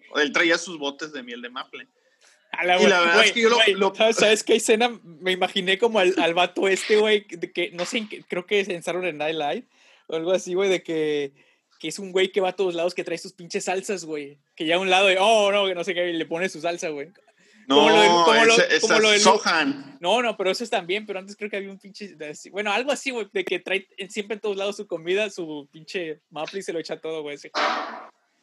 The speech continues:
Speaker 1: Pues, ma-, pero bueno, el
Speaker 2: Algo
Speaker 1: chiste
Speaker 2: así.
Speaker 1: es que la combinación estaba, estaba buena. Entonces, no sé si ustedes se quieran animar a, bueno, tú ya dijiste tu cochinada esa de atún con huevo, no, no sé qué.
Speaker 2: Este
Speaker 1: Nomás, no sé, Daira, si nos quieres compartir tú.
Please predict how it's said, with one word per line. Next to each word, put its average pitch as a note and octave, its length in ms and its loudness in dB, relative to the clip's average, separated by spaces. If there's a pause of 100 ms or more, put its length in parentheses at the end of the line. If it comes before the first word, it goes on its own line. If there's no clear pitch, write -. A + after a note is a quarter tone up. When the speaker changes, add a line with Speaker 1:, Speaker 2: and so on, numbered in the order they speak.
(880)
Speaker 1:
Pues, F#3 160 -2
ma-, F#3 200 0 (180)
pero F3 200 2
bueno, F#3 380 0 (360)
el D#3+ 80 2
Speaker 2:
Algo - 20 2 (140)
Speaker 1:
chiste G#3 160 2
Speaker 2:
así. G#3+ 80 0
Speaker 1:
es G3+ 40 -4
que A3+ 60 0
la F3+ 140 0
combinación E3 480 -8
estaba, D#3+ 240 -4
estaba B2 420 -6
buena. C3+ 420 -6 (200)
Entonces, B2+ 520 -14
no B2+ 140 -10
sé C#3 140 -14
si C3 340 -4
ustedes C3+ 380 -4
se C3+ 100 -8
quieran C#3 480 -6
animar C3 340 -12
a, B2+ 220 -16 (140)
bueno, D#3 180 -4
tú C#3 80 -6
ya F#3 80 0
dijiste F3+ 320 -6
tu D3 320 -8
cochinada D3+ 540 -6
esa D#3 180 -8
de D3 120 -4
atún C#3+ 280 -10
con C3+ 540 -12
huevo, C#3 440 0
no, C3 220 -18
no C3+ 140 -16
sé C#3 100 -12
qué. C#3+ 140 -10 (720)
Speaker 2:
Este D3+ 320 -12
Speaker 1:
Nomás, C3 260 -2 (220)
no C#3+ 160 -2
sé, C#3+ 160 0
Daira, D3 280 2
si D3 120 -10
nos C#3 160 -6
quieres C#3+ 200 -4
compartir C#3 520 -8
tú. D3 280 -6